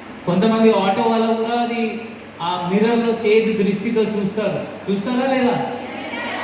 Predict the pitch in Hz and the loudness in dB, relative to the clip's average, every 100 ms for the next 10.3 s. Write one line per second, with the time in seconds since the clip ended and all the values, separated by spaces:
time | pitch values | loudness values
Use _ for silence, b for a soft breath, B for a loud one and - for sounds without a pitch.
0 | - - - - - 185 214 233 226 240 | -6 -8 -8 -8 -2 0 2 0 0 0
1 | 226 220 220 220 214 208 185 196 214 214 | 0 0 0 -2 -2 -4 -2 0 0 0
2 | 202 190 214 202 185 - - - - - | 0 -2 0 -2 -2 -2 -6 -10 -14 -16
3 | - - - - - - 151 180 220 240 | -16 -14 -14 -14 -12 -4 -2 2 2 2
4 | 226 233 220 185 147 135 - - - - | 2 2 0 0 -2 -4 -8 -10 -10 -10
5 | - - - - - - - - - - | -8 -8 -8 -10 -10 -10 -10 -8 -8 -6
6 | - - - - - - - 254 - - | -6 -6 -6 -6 -6 -6 -6 -4 -4 -4
7 | - - - - - - - - - - | -6 -6 -6 -6 -6 -6 -6 -6 -6 -6
8 | - - - - - - - - - - | -6 -6 -6 -4 -4 -6 -4 -4 -4 -4
9 | - 180 226 208 208 247 247 233 240 226 | -4 -4 -2 -2 0 0 2 0 2 2
10 | 220 220 | 4 2